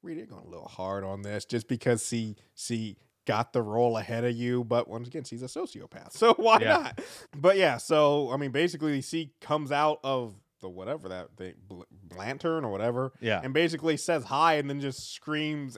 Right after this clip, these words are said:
Speaker 1: and kills everybody.
Speaker 2: Well, blows, blows a hole
Speaker 1: Blow-,
Speaker 2: in a
Speaker 1: yeah.
Speaker 2: pocket un-, dimension,
Speaker 1: Yeah,
Speaker 2: and
Speaker 1: yeah, as,
Speaker 2: then
Speaker 1: as
Speaker 2: all of
Speaker 1: one
Speaker 2: a sudden
Speaker 1: does.
Speaker 2: is back in, back in Ohio, and that brings us to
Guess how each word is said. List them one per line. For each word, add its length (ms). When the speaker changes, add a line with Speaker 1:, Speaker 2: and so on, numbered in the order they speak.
Speaker 1:
and 180
kills 340
everybody. 680
Speaker 2:
Well, 160
blows, 420
blows 320
a 100
hole 320
Speaker 1:
Blow-, 220
Speaker 2:
in 60
a 100
Speaker 1:
yeah. 80
Speaker 2:
pocket 200
un-, 220
dimension, 520
Speaker 1:
Yeah, 60
Speaker 2:
and 100
Speaker 1:
yeah, 320
as, 240
Speaker 2:
then 140
Speaker 1:
as 260
Speaker 2:
all 180
of 40
Speaker 1:
one 80
Speaker 2:
a 20
sudden 240
Speaker 1:
does. 100
Speaker 2:
is 60
back 280
in, 120
back 260
in 100
Ohio, 420
and 80
that 100
brings 240
us 180
to 280